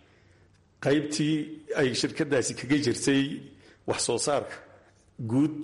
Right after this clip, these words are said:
ayaa dhantaalmay. Aad iyo aad bay u yaraaday beedka. Markuu ugu yaraan ka baxay toddobaatan kartoon ama siddeetan kartoon maalintii,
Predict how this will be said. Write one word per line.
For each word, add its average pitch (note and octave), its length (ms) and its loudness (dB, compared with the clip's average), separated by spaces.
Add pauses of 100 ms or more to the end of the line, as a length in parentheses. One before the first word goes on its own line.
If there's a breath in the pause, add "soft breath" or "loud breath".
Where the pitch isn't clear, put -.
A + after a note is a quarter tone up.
(520 loud breath)
ayaa C3+ 240 4
dhantaalmay. B2 680 0 (760 soft breath)
Aad D#3+ 320 4
iyo C#3 160 4
aad C#3 260 2
bay B2+ 180 0 (420)
u F3+ 80 6
yaraaday B2 420 4
beedka. B2+ 300 0 (120)
Markuu C#3+ 340 2
ugu C3 200 0
yaraan C3 280 2
ka D3+ 80 -4
baxay C3+ 280 -2
toddobaatan C3 560 0
kartoon B2 340 0
ama C#3 140 0
siddeetan C#3+ 380 0
kartoon C#3+ 280 0
maalintii, C#3 480 2